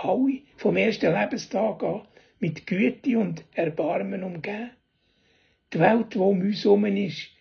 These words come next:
ist doch voll von Zeichen von Güte und Barmherzigkeit. Nur eben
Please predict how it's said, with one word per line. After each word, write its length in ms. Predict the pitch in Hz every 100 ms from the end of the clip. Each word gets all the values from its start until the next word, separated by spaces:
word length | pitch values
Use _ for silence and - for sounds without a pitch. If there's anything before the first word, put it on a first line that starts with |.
| _
ist 200 | 156 -
doch 140 | -
voll 320 | - 165 170
von 240 | 175 - -
Zeichen 440 | 156 151 151 170
von 180 | 151 160
Güte 500 | - 165 131 _ - _ _ _
und 200 | 147 160
Barmherzigkeit. 760 | 165 147 143 147 - - - - - - _ _ _ _ _ _ _ _
Nur 180 | 170 170
eben 460 | 165 165 - 139